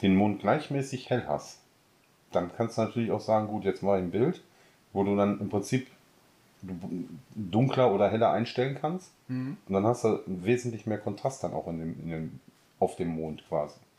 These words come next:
Speaker 2: Ja.
Speaker 1: War schon lustig.
Speaker 2: Also für das nächste Mal habe ich mir noch so überlegt, dann könnte ich, ähm, also eigentlich wollte ich auch eine Weit-, also Weitwinkelaufnahme
Speaker 1: Äh,
Speaker 2: machen.
Speaker 1: das nächste Mal,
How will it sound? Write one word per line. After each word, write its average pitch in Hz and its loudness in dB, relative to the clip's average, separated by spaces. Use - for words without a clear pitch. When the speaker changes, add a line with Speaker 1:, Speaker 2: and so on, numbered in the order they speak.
Speaker 2:
Ja. 120 -6
Speaker 1:
War 123 4
schon 185 4
lustig. - 0
Speaker 2:
Also 131 2
für - -4
das 131 2
nächste 196 0
Mal 160 0
habe 143 -2
ich 151 -8
mir 139 -4
noch 139 -2
so 127 -6
überlegt, 127 -4
dann 120 -4
könnte 135 0
ich, - -12
ähm, 123 -4
also 120 -6
eigentlich 135 -2
wollte 131 4
ich - -4
auch 120 -6
eine 113 -6
Weit-, 120 0
also 117 -4
Weitwinkelaufnahme 117 -4
Speaker 1:
Äh, - 2
Speaker 2:
machen. 101 6
Speaker 1:
das 98 4
nächste 127 0
Mal, 90 2